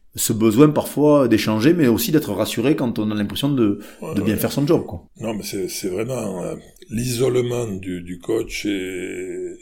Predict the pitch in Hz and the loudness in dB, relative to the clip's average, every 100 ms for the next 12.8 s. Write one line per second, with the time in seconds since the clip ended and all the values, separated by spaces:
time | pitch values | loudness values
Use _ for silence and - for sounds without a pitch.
0 | - - - - 185 175 165 151 - - | -14 -14 -14 -12 -10 -10 -10 -12 -12 -12
1 | 90 90 87 104 - - 92 95 92 104 | -10 -10 -6 -8 -6 -8 -6 -8 -8 -12
2 | - - - - 87 - 107 - 92 95 | -12 -20 -20 -14 -12 -4 -4 -2 -4 -2
3 | 92 85 82 - 95 92 90 - - 85 | -2 0 0 -2 -2 -2 -4 -4 -4 -4
4 | - 90 90 87 - 98 98 - - - | -6 -6 -6 -8 -4 -2 -2 -4 -12 -12
5 | 82 82 - 92 87 82 76 87 87 87 | -8 -8 -6 -4 -2 -2 -4 -4 -4 -4
6 | 95 80 - - - - _ - 87 87 | -6 -8 -12 -20 -20 -20 _ -8 -2 -2
7 | 87 85 80 80 82 82 92 92 107 92 | 0 -2 -4 -4 -4 -4 -4 0 2 2
8 | 90 101 104 104 95 78 80 78 82 85 | -2 0 0 0 -4 -4 -6 -6 -8 -4
9 | 85 82 87 87 85 80 78 80 80 82 | -4 -4 -4 -4 -4 -4 -4 -4 -4 -6
10 | 82 82 85 82 78 - 92 80 - 82 | -6 -8 -8 -6 -6 -4 -4 -6 -12 -10
11 | 73 73 76 - - 151 76 - 82 - | -10 -10 -10 -6 -6 -6 -8 -8 -8 -8
12 | 76 151 - 76 82 104 127 | -8 -8 -8 -10 -6 -4 -4